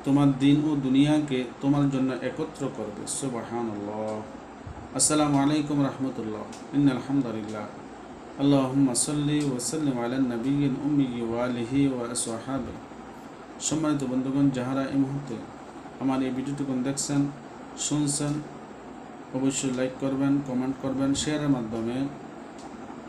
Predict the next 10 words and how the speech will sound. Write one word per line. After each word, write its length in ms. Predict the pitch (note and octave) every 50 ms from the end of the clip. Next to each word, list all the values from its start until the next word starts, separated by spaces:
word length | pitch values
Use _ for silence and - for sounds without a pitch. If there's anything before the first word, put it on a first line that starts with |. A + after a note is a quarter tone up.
| - - - C3 B2
যে 200 | C3 C3+ C#3 C3
আমলটুকুনের 560 | B2+ B2+ C#3 D3 C#3+ C#3+ C#3+ C#3 C#3 C#3 C#3 B2+
কথা 200 | - B2 - B2
আজকে 240 | A#2+ A#2 - - B2
আমি 180 | B2 A#2 A#2 A2+ A2
বলবো, 400 | A#2 A2+ A2+ A2+ A#2 B2+ C3+ C3+ C3+ - - - - - - - - -
এই 80 | C#3 C3
আমলটুকুন 520 | B2+ B2 C3 C3 A#2+ - C3 - B2+ B2
যাতে 220 | A#2 A#2+ A#2 - A#2+
অন্য 260 | A#2 C3 B2+ A#2+ A2+